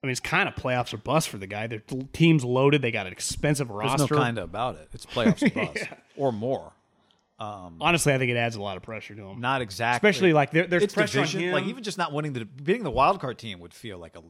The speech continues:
Speaker 2: major letdown, even if they made the playoffs. They didn't win their
Speaker 1: To me,
Speaker 2: division.
Speaker 1: there's, there's pressure on him just to not look like an idiot. Like, what does he look like?
Speaker 2: And, and Dak doesn't just have to be good. Like, Dak just got paid. Yeah, there's, there's a lot.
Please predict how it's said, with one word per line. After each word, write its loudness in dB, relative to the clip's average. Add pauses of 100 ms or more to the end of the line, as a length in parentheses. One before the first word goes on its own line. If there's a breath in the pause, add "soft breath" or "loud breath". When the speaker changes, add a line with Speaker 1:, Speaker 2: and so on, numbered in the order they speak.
(140)
Speaker 2:
major -8
letdown, -12
even -10
if -16
they -14
made -12
the -20
playoffs. -10 (1200)
They -6
didn't -4
win -6
their -6
Speaker 1:
To -2
me, 4
Speaker 2:
division. 0
Speaker 1:
there's, -20
there's -4
pressure 0
on 0
him 0
just -8
to -10
not -10
look -14
like -12
an -14
idiot. -12 (140)
Like, -14
what 0
does -2
he -4
look -14
like? -16
Speaker 2:
And, -10
and -4
Dak 2
doesn't -4
just -8
have -8
to -16
be -10
good. 0
Like, -10
Dak -8
just -18
got -16
paid. -8
Yeah, -4
there's, -10 (880 soft breath)
there's -18
a -14
lot. -8